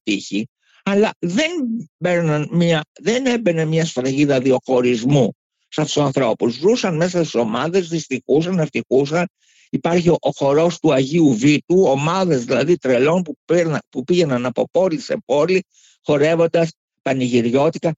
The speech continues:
Η τρέλα ήτανε συνδεδεμένη με την παρέκκληση, με τη διαστροφή, με την ανησυχία,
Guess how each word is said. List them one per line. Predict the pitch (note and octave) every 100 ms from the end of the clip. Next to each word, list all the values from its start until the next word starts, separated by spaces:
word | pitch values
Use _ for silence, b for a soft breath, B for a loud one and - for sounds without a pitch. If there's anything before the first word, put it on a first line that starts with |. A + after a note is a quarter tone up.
| C#3+ B
Η | C3+ -
τρέλα | E3 G#3 A3+ A3 G#3+ -
ήτανε | G3 G3 G3+ G#3 E3+ -
συνδεδεμένη | - - D3+ C3 C3 C3 F3 F#3 F#3+
με | E3 D3+
την | B2+ A#2
παρέκκληση, | A#2+ A2 C#3 F#3+ - F#3 D#3+ D#3+
με | C#3+
τη | B2
διαστροφή, | A2 A2 - - A2+ A2+ A2+ - F#3+ F#3
με | D3+
την | - B2 G#2
ανησυχία, | G#2 A#2 - A#2 - D#3+ F#3 F3+